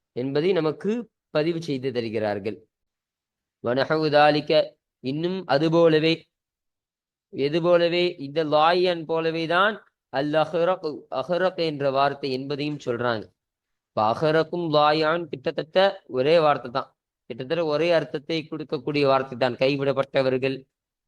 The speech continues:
எந்த ஒரு வழியும் இல்லாத, இயலாதவர்கள் அப்படிலாம் அர்த்தம் வைக்கலாம். அல்லதி, அவர்கள் எத்தகையவர்கள் என்று சொன்னால், அவன் எத்தகையவன் என்று சொன்னால்,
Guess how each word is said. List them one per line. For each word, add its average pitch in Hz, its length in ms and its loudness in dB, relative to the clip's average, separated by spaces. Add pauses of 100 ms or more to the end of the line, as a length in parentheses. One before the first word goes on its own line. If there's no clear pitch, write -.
(300)
எந்த 143 240 -2
ஒரு 165 200 4
வழியும் 156 340 2
இல்லாத, 151 400 2
இயலாதவர்கள் 147 760 0
அப்படிலாம் 139 360 -4
அர்த்தம் 135 200 -6
வைக்கலாம். 123 360 -6 (600)
அல்லதி, 151 440 2 (120)
அவர்கள் 123 340 0
எத்தகையவர்கள் 156 440 0
என்று 131 140 -4
சொன்னால், 147 480 0 (1120)
அவன் 127 220 -2
எத்தகையவன் 151 540 -2
என்று 135 220 -6
சொன்னால், 160 520 2